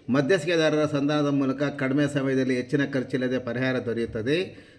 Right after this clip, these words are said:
ಲೋಕ್ ಅದಾಲತ್ಗಳಲ್ಲಿ ಇತ್ಯರ್ಥವಾದ ಪ್ರಕರಣಗಳು ಸಹ ನ್ಯಾಯಾಲಯದ ತೀರ್ಪುಗಳಷ್ಟೇ ಪರಿಣಾಮಕಾರಿಯಾಗಿರುತ್ತದೆ ಎಂದರು. ನ್ಯಾಯಾಲಯಗಳಲ್ಲಿ ಇತ್ಯರ್ಥವಾದ ಪ್ರಕರಣಗಳು ಅಲ್ಲಿಗೆ ಮುಕ್ತಾಯವಾಗುವುದಿಲ್ಲ. ತೀರ್ಪಿನ ವಿರುದ್ಧ ಉನ್ನತ ನ್ಯಾಯಾಲಯಗಳಿಗೂ ಅಪೀಲು ಹೋಗಬಹುದು. ವರ್ಷಗಟ್ಟಲೆ ಅಲೆದಾಡಬೇಕಾಗುತ್ತದೆ.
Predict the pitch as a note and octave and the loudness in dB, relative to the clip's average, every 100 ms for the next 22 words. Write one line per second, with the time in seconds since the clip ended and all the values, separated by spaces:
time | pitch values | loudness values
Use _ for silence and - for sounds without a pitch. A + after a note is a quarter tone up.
0 | - A2+ D3 F3+ F3+ E3 E3 C3+ C#3+ C#3+ | -6 2 4 4 2 0 0 -2 0 2
1 | C#3+ C#3 D#3 C#3+ D#3+ D3+ C#3+ C#3 C3+ B2+ | 2 2 2 0 0 0 0 0 -2 -2
2 | B2 C3+ C3 A2 B2+ C#3 B2 B2+ C#3 B2+ | -4 -2 -2 -2 -2 0 0 0 0 0
3 | C#3+ C3 C3 B2+ A#2 C3 A#2 B2+ B2+ B2+ | 0 0 0 -2 -2 -4 -2 0 0 -2
4 | A#2+ A#2+ A#2 A2 A2 B2 G#2+ A#2 G#2+ G2+ | -2 -2 -2 -4 -6 -6 -4 -4 -2 -6
5 | F2+ E2+ - - - - - - - - | -8 -14 -20 -20 -20 -20 -20 -20 -20 -8
6 | A2 A#2+ C#3 C#3 C3 B2+ B2+ C3 B2 C3+ | 0 4 4 4 2 0 2 0 0 -4
7 | C3 B2+ A#2+ B2 A#2+ B2+ B2 B2 C3+ C3+ | -2 -2 -2 -2 -4 -4 -2 -2 -2 -2
8 | A#2+ B2 A#2 A2 C3+ B2+ A#2 A#2 A2+ A2 | 0 0 -2 -2 0 0 0 0 -2 -2
9 | A2+ C#3+ E3+ - - - - E3 F3+ G3+ | -2 -2 -4 -12 -20 -20 0 4 6 6
10 | F3+ E3 E3 E3 D#3 C#3+ E3 D#3+ D3+ D3 | 2 2 0 0 2 2 0 0 2 2
11 | C#3+ C#3 D3 - C#3+ B2 B2 B2 A2+ A2+ | 2 2 0 0 0 2 0 0 -2 -2
12 | A#2 E3+ F#3+ - - - - C#3+ D3 G3+ | 0 0 -2 -6 -20 -18 -2 -2 2 2
13 | F#3+ F#3 F3+ D#3 D3 D3+ C#3+ C3+ C3 B2+ | 2 2 2 2 2 2 2 0 -2 -4
14 | A#2 A#2 A#2 D#3 F#3 - | -4 -4 0 0 -2 -8